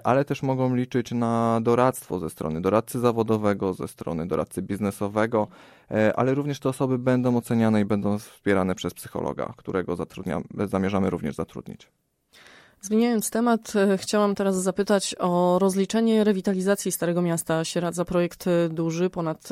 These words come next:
Speaker 2: sześćdziesięciomilionowy. E, czy rewitalizacja sama w sobie już się zakończyła? Czy to rozliczenie również? Bo pojawiają się też, em, informacje o tym, że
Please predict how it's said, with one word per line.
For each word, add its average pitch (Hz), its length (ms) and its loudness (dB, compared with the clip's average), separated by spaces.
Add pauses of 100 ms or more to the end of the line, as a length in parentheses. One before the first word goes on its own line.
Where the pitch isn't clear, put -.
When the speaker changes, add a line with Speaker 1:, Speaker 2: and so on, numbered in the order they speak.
(100)
Speaker 2:
sześćdziesięciomilionowy. 170 1160 -2 (560)
E, 185 220 0 (140)
czy 220 640 6 (520)
rewitalizacja 240 640 4
sama 220 220 2
w - 40 -10
sobie 202 220 0
już 196 140 -2
się 202 60 -4
zakończyła? 180 840 0
Czy 202 220 0
to 208 160 0
rozliczenie 190 720 0
również? 190 460 0
Bo 196 100 -2
pojawiają 180 420 0
się 175 140 -6
też, - 320 -2
em, 165 500 0
informacje 180 600 0
o 165 80 0
tym, 170 220 0
że 170 300 -2